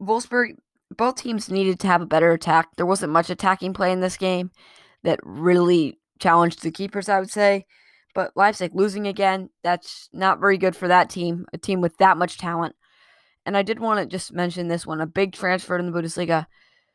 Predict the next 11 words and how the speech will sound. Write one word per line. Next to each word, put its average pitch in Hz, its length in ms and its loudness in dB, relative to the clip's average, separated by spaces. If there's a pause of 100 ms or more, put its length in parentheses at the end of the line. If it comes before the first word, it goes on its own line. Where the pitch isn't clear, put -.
(560)
Marcel 190 420 4
Sabitzer 202 760 0
has 175 280 2
moved. 151 580 -2 (160)
Bayern 214 380 2
just 202 240 -6
absolutely 185 560 0
ransacking 165 760 -4
Ta-, 202 360 2
or 175 280 4 (220)
Leipzig. 226 500 -2